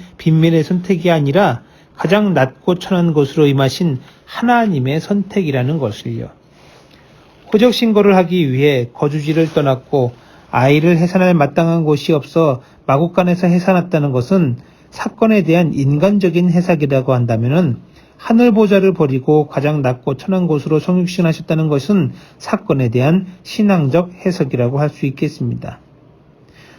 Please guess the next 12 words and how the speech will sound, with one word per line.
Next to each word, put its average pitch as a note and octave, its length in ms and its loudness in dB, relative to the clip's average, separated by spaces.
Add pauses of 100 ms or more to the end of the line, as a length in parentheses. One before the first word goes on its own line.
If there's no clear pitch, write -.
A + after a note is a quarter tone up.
(240)
우리가 D3+ 260 2
인생을 F#3 400 2
살아가면서 D3+ 600 0
겪게 C3+ 320 -2
되는 C#3+ 340 0
무수히 C#3+ 340 0
많은 D3 400 0
사건들, C#3 720 -2 (520)
그리고 E3+ 420 2
그 F#3+ 160 0
사건들로 F#3 640 2
인한 D#3 380 2